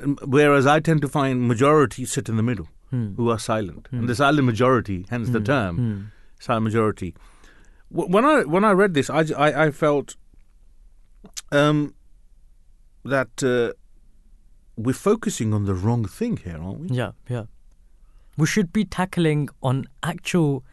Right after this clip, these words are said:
Speaker 2: like, racism or modern day slavery that's going on.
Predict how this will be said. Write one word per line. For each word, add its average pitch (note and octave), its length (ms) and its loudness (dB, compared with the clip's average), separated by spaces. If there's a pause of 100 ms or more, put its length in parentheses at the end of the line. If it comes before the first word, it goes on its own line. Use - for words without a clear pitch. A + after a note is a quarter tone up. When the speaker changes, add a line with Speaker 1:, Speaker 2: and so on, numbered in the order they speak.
(340)
Speaker 2:
like, C#3 280 0
racism B2+ 800 0
or D3 400 4
modern D#3 400 2
day D#3 160 2
slavery C#3+ 440 -2
that's A#2+ 180 -4
going C3 200 -2
on. B2+ 120 -4